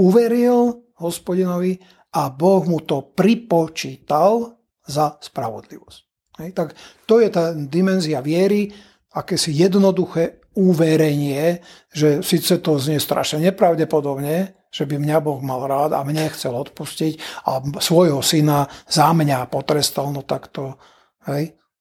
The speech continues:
kto to môže veriť? Ale ja tomu verím. Takže to je prvá. No ale viera musí obsahovať, alebo z toho Habakuka, kde tam cituje, e, Pavol, že spravodlivý bude z viery žiť, hej, alebo bude žiť z viery,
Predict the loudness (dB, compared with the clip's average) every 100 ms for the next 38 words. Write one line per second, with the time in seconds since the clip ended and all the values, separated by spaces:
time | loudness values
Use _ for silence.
0 | -18 -10 -8 -6 -8 -6 -4 0 0 0
1 | -4 _ _ _ -2 2 4 2 -2 -4
2 | -6 -8 -14 _ _ _ -4 0 2 4
3 | 2 4 2 2 2 4 4 2 2 4
4 | 4 4 2 0 0 0 0 -2 2 2
5 | 2 -2 -4 -6 -8 -12 _ -14 -2 -2
6 | 0 0 2 2 -2 -6 -4 -4 -6 -6
7 | -4 -4 -2 0 0 -2 -8 -20 -20 -20
8 | -14 -8 -4 -2 0 2 4 2 -2 -10
9 | -6 -2 2 2 2 2 0 0 0 0
10 | -4 -6 -2 2 4 4 0 2 2 2
11 | -6 _ _ -8 -4 -4 -6 -10 -12 -10
12 | -10 -10 -8 -4 0 2